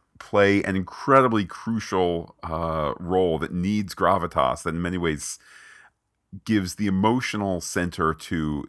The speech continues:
to Captain America Civil War, or at least a center, you go and get her. It's as simple as that. You worry about who she's playing later. It just, y-, there doesn't need to be some sort of, "Well, is Mariah Dillard the life model decoy?"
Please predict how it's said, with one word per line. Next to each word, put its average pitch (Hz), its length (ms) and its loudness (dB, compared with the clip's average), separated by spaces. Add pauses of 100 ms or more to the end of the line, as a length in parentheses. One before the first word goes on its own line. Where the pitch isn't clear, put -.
to 78 520 -4
Captain 85 280 0
America 80 300 -2
Civil 73 300 -6
War, 82 300 4
or - 60 -2
at 78 60 -2
least 85 220 -2 (480)
a 110 200 2
center, 67 580 -2 (540)
you 131 180 -2
go 160 280 4
and 85 160 0
get 95 220 6
her. - 200 -2
It's - 140 -4
as 123 120 -4
simple 107 300 0
as 82 120 0
that. 104 260 4
You 92 120 0
worry 127 200 4
about 95 260 4
who 104 120 0
she's 90 220 -8
playing 82 580 -2
later. 85 600 0
It 80 80 -20
just, - 220 -10 (720)
y-, 87 120 -16 (500)
there 143 80 2
doesn't 160 220 2
need 147 160 0
to 117 60 -8
be 120 120 2
some 113 140 -6
sort 107 260 2
of, 87 160 2 (300)
"Well, 139 180 4
is 110 160 2
Mariah 139 460 4
Dillard 123 560 4
the 104 100 2
life 110 360 4
model 113 320 6
decoy?" 117 520 4